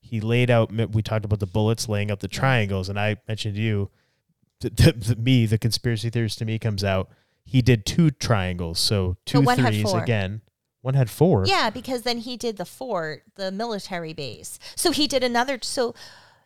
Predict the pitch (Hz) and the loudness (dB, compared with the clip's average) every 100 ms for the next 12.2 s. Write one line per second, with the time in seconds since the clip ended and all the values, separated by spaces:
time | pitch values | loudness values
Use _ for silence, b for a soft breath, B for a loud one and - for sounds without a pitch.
0 | B - 254 277 - 294 269 240 214 - | B -2 0 -2 -6 -2 0 2 0 -2
1 | - 240 220 226 - _ _ _ 202 226 | -12 -8 -4 -6 -8 _ _ _ -6 -2
2 | 202 208 - - 180 151 - 185 170 170 | 0 -2 -6 -4 -4 -4 -8 -10 -8 -6
3 | 175 226 - - _ - 139 226 214 196 | -4 -6 -10 -14 _ -2 0 2 0 -4
4 | - 180 196 226 262 - 285 214 180 170 | -6 -4 -4 -4 -6 -6 -4 -2 -2 -2
5 | 175 196 190 170 165 - 190 175 208 208 | -4 -4 -10 -10 -12 -12 -10 -8 -8 -6
6 | 208 170 - 185 160 - 220 214 247 277 | -4 -4 -8 -8 -10 -8 -6 -4 -4 -6
7 | 285 294 392 302 190 190 - 185 - - | -8 -8 -6 -4 -6 -8 -12 -12 -12 -12
8 | 214 226 262 196 110 131 226 B B B | -10 -8 -4 -6 -6 -10 -14 B B B
9 | - 190 190 - 196 - 277 190 196 196 | -4 -2 -2 -4 -8 -10 -8 -8 -8 -8
10 | 220 320 262 185 185 220 214 170 - - | -6 -4 -4 -6 -8 -8 -6 -8 -8 -6
11 | 254 262 - 175 156 165 - 190 190 180 | -4 -4 -6 -10 -8 -8 -8 -8 -8 -8
12 | 175 | -8